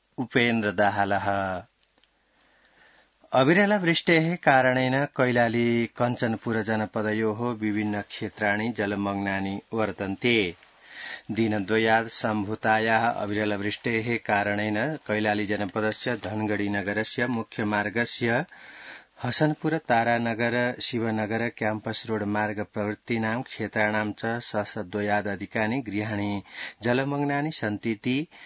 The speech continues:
कैलाली जनपद प्रशासन कार्यालयस्य सूचनाधिकारी शिवराज जोशी असूचयत्। जलविप्लव प्रभावितेषु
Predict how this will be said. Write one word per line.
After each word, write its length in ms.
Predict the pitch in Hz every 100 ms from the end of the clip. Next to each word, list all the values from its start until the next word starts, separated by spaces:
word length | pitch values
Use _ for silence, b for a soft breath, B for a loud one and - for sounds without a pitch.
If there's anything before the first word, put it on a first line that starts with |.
| B B
कैलाली 380 | - 123 139 165
जनपद 360 | 160 147 131 151
प्रशासन 580 | 151 127 - 120 123 117
कार्यालयस्य 800 | - 110 107 107 104 104 - 135
सूचनाधिकारी 960 | - 110 - 104 101 101 - 107 107
शिवराज 580 | 151 - 117 107 101 101
जोशी 580 | 87 104 101 - 98 92 -
असूचयत्। 800 | 107 - 98 - 107 120 113 101 90 - B B B B B -
जलविप्लव 640 | 120 151 156 170 175 165
प्रभावितेषु 1000 | 180 - 135 135 127 117 139 127 143 139